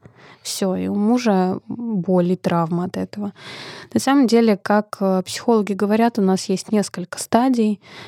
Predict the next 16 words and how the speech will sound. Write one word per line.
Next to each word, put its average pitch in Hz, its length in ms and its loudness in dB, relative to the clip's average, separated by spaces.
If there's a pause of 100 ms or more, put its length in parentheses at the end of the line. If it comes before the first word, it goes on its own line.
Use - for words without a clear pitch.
(140)
да, 220 280 2
и 190 200 2
итоговая 185 540 0
стадия — 180 460 -2
это - 120 -10
принятие, 208 880 2
и 196 60 -2
мужчине 190 480 0
приходится 196 500 -4
принять 190 400 0
то, 190 140 -2
что - 180 -10
действительно 190 440 -2
у 180 40 2
него 185 220 0
есть 185 380 -4